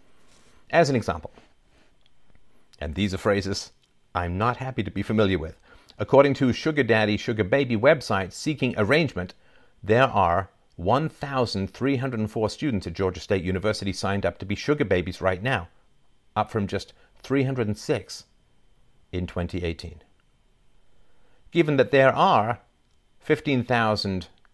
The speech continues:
two hundred and seventy-seven female students at Georgia State, nearly one in ten girls at the college are willing to whore themselves out to make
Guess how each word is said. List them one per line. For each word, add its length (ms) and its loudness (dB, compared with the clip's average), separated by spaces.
two 200 -2
hundred 240 0
and 80 -4
seventy-seven 640 -2
female 300 -2
students 340 -4
at 180 -2
Georgia 260 -2
State, 340 -4
nearly 280 2
one 300 2
in 260 -2
ten 320 -2
girls 340 2
at 80 -4
the 80 -8
college 380 0
are 40 -2
willing 220 0
to 260 -4
whore 260 4
themselves 540 0
out 300 0
to 120 -6
make 360 -2